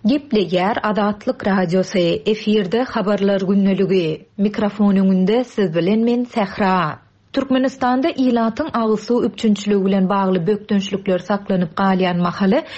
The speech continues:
türkmen häkimetleri ýurdun Lebap welaýatynyň çäginde agyz suwunyň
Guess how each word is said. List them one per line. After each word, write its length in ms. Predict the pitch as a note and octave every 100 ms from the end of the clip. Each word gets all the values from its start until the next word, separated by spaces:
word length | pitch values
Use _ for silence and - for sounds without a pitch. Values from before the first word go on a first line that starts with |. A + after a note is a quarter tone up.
| - -
türkmen 340 | B3 G3 G3+
häkimetleri 720 | F#3+ G3+ F#3+ G3+ F#3+ F#3+ G3+ C#4 A#3+
ýurdun 340 | G3 E3 F#3 F#3+
Lebap 380 | F3+ G3 G3+
welaýatynyň 580 | G3+ F#3+ F3 E3+ F3+ F3
çäginde 580 | E3+ G3+ F3+ F3+ F#3 D4 - - -
agyz 320 | - G#3 A3 C4
suwunyň 360 | - G#3 F#3+ C#4